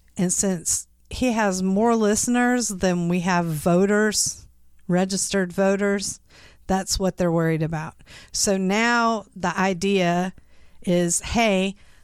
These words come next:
let's get this person deplatformed so we censor their voice."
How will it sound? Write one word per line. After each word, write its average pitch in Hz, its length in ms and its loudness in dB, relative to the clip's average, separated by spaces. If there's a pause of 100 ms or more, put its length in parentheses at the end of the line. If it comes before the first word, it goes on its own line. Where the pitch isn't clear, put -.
let's 240 400 0
get 233 340 -2
this 226 180 0
person 202 580 -2
deplatformed 170 1200 -2 (120)
so 190 360 2
we 180 260 0
censor 233 680 0
their 185 300 0
voice." 165 920 -4